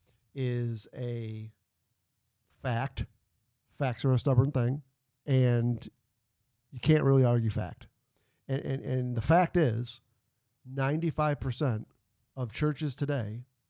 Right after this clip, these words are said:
in America teach some form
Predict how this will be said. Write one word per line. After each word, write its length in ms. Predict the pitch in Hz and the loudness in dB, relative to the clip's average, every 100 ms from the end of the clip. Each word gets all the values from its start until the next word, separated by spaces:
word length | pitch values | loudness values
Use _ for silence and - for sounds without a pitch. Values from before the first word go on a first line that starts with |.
| _ - | _ -4
in 100 | 139 | 0
America 540 | 160 143 107 107 117 151 _ _ _ _ _ - | 2 2 0 -4 -8 -10 _ _ _ _ _ 0
teach 480 | 175 120 - - - _ _ - | 0 0 -6 -14 -16 _ _ -4
some 260 | 143 160 | 0 0
form 480 | 175 175 131 101 | 0 0 2 0